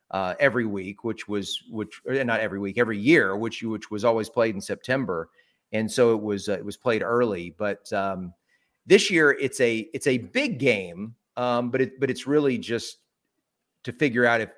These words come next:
is either team a threat to Georgia. So,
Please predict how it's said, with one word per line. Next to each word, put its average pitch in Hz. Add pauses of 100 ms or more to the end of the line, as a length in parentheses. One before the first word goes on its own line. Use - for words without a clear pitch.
is 135
either 151
team 113 (140)
a 110
threat 110
to 107
Georgia. 90
So, 113